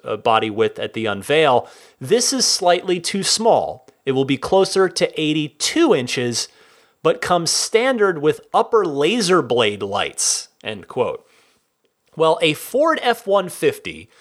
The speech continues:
depending on the variant, which of course is the truck that te-, that Elon specifically compared Cybertruck to as the sort of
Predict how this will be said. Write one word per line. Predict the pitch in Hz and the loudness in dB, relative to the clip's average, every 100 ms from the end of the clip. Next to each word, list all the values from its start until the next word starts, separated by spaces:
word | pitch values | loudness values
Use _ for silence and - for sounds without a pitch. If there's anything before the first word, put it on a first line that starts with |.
| - - - - _ | -20 -20 -20 -20 _
depending | 143 - 220 208 202 | -8 -2 -2 0 0
on | 170 165 | 0 0
the | 147 | 0
variant, | 127 123 101 92 - | 2 2 2 -2 -4
which | 135 | -4
of | 143 | -4
course | - 160 139 - | 0 0 0 0
is | 175 208 | 0 0
the | - | -4
truck | 160 - 139 131 | -4 0 0 0
that | 127 123 - _ _ - | -2 -4 -4 _ _ -6
te-, | 143 - | -6 -4
that | - 123 | -8 -2
Elon | 160 151 135 117 | 2 4 4 2
specifically | - 117 - 147 139 123 104 | -4 -2 0 0 -2 -2 -4
compared | - 117 - 117 104 101 - - | -4 -10 -2 2 2 -2 -12 -14
Cybertruck | - 123 107 107 113 107 | -4 -2 0 -2 -2 -4
to | 117 120 | -2 0
as | 113 113 | 0 -2
the | 117 | 0
sort | 143 113 | 2 2
of | 98 | -2